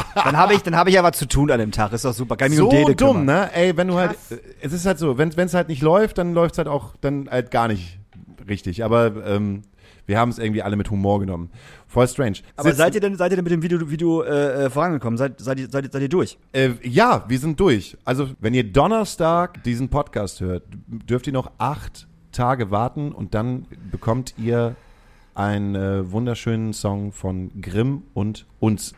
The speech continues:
Speaker 2: frei Haus geliefert. Eine
Speaker 1: Das wird
Speaker 2: E-, Emo,
Speaker 1: super.
Speaker 2: eine Emo-Version von dem Song Oktober, den wir gerade rausgebracht haben. Also es wird schön. Hab ich auch richtig Bock drauf. Haben ein geiles, dreckiges Video dazu gedreht und dir diesmal halt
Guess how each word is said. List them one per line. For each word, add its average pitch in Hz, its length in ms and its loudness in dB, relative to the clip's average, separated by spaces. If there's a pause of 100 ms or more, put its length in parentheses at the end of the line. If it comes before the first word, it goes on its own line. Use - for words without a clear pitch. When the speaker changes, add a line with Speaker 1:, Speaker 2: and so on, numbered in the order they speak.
(100)
Speaker 2:
frei 98 280 -2
Haus 98 220 -2
geliefert. 85 460 -10
Eine 92 160 -6
Speaker 1:
Das - 100 -6
wird 120 200 -4
Speaker 2:
E-, 131 60 4
Emo, 139 140 2
Speaker 1:
super. 117 160 -6
Speaker 2:
eine 107 160 -2
Emo-Version 113 640 -2
von 104 140 -10
dem 98 120 -8
Song 104 220 -8
Oktober, 101 320 -6
den 92 140 -6
wir 90 60 -4
gerade 85 180 -6
rausgebracht 82 500 -10
haben. 85 140 -8
Also 123 120 -4
es 147 40 -8
wird 160 140 -2
schön. 139 220 0 (480)
Hab 117 100 0
ich 113 100 0
auch - 100 -2
richtig 139 200 -12
Bock - 180 -2
drauf. 135 400 -2
Haben 120 380 -4
ein 110 40 -12
geiles, 117 400 -4 (260)
dreckiges 110 420 -6
Video 110 200 -4
dazu 104 240 -4
gedreht 98 380 -4
und 90 280 -8
dir 87 140 -2
diesmal 82 500 -4
halt 76 320 -8